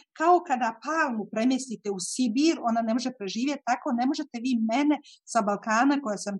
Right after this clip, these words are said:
dole odgojena, odrasla, ne sam živjela dole trideset godina, sad ovdje odjednom praviti Njemcem. Šta je bila greška gastarbajtera? Oni su pravili ili paralelno društvo, neki,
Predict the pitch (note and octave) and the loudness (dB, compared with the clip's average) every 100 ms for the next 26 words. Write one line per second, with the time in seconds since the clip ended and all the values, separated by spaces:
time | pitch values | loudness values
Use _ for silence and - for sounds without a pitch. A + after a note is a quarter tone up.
0 | - G3+ G#3+ A#3+ G3 G3+ A3 C4+ C4+ A3 | -8 -2 0 2 0 0 0 0 -2 0
1 | F#3+ G#3+ A#3 B3+ - G#3 G#3 G#3+ G3+ G3+ | 2 2 0 -2 -4 -8 -6 -6 -6 -4
2 | G#3 F#3+ G3+ C4+ C#4+ B3 C4 B3 G#3+ A#3 | -4 -2 -2 -2 -4 -8 -8 -8 -4 -2
3 | A#3 A3+ - _ - D4 G#3+ B3 A#3+ C4+ | -2 -4 -10 _ -2 -2 0 0 2 2
4 | B3+ A#3 F#3+ A3 C4 A3 - G3+ G#3 G#3+ | -2 -6 -4 0 0 -2 -4 -4 -4 -4
5 | G#3 G3 F3+ F3 F#3 F#3+ - D#4+ D4 D4 | -6 -6 -6 -8 -8 -4 0 2 2 0
6 | B3 C4 - - G#3+ A3 A#3+ - F3 D#3 | 0 -2 -2 -4 -4 -4 -4 -6 -8 -8
7 | E3+ F3+ C#4+ D4+ - - - A#3+ C4+ D4+ | -10 -4 -2 -2 -4 -14 -4 4 6 4
8 | - A#3+ - _ _ B3+ C#4 A3+ G#3 - | 0 -8 -10 _ _ 0 0 0 -4 -8
9 | - C4+ E4+ D4+ G#3 G3 F3+ F3+ F3 F3+ | 4 8 8 8 0 -2 -2 -2 -2 -2
10 | G3 G#3 B3+ C#4+ C#4 - F4+ F4+ - - | -4 -6 -6 -6 -8 -2 0 0 -4 -4
11 | G#3 F#3+ D4 | -2 -2 -4